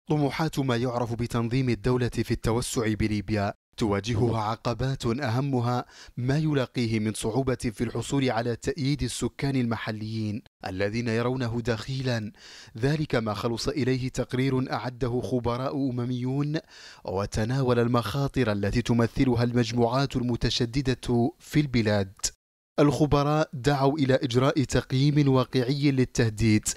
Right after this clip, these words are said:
الذي يشكله التنظيم، معتبرين أنه يعد فاعلا واحدا ضمن عدة فصائل متناحرة،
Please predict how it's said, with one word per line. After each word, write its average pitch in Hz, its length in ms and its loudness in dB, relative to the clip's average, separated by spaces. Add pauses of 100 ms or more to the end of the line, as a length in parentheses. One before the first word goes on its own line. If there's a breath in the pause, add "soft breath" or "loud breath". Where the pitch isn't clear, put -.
(280 loud breath)
الذي 117 420 0
يشكله 131 640 2
التنظيم، 127 640 2 (340 loud breath)
معتبرين 123 640 4
أنه 135 540 2
يعد 131 300 2
فاعلا 131 600 4
واحدا 127 520 2
ضمن 131 240 2
عدة 131 300 0
فصائل 131 760 2
متناحرة، 120 800 2